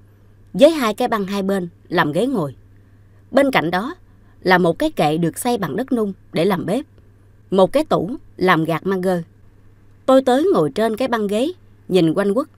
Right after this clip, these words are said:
thì thấy miếng đất ngay bên cạnh cửa sau bệnh xá, rộng chừng mười lăm nhân mười lăm mét.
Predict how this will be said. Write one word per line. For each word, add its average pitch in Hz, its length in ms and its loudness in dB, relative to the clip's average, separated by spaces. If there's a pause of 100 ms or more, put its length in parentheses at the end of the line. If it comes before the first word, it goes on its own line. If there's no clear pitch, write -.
(580)
thì 180 140 2
thấy 254 200 0
miếng 311 180 6
đất 339 220 0
ngay 247 120 0
bên 214 200 -4
cạnh 147 220 -6 (100)
cửa 165 160 2
sau 233 220 -2
bệnh 147 180 -4
xá, 226 300 -8 (540)
rộng 180 220 4
chừng 165 240 0
mười 165 120 0
lăm 214 300 -4
nhân 226 240 0
mười 156 80 0
lăm 196 220 -2
mét. 269 160 -6